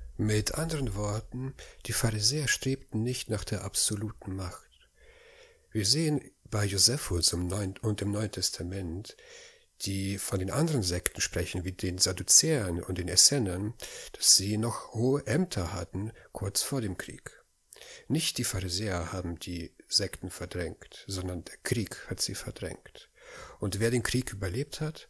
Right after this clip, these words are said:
das waren die Massen. Und die Massen folgten den Pharisäern, nicht nur nach der Zeit des Krieges, sondern auch in den Jahrhunderten davor.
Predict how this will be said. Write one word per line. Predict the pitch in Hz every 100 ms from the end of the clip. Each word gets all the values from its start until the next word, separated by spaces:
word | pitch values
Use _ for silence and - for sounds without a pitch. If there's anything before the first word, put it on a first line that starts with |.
| _
das | - -
waren | 101 101
die | 113
Massen. | 104 95 - - - - - - - -
Und | 101 95 -
die |
Massen | 92 139 156 - 90 76 -
folgten | - - 156 151 - 95
den | 82
Pharisäern, | - 90 82 87 82 - - - - - _
nicht | 135 -
nur | 135
nach | 95 -
der | 92
Zeit | - - 82
des | - -
Krieges, | - 127 - - - - - - -
sondern | 95 95 92
auch | - 95 120 - -
in | - 107
den | 107
Jahrhunderten | 101 92 - 123 107 - 110
davor. | 110 - - - -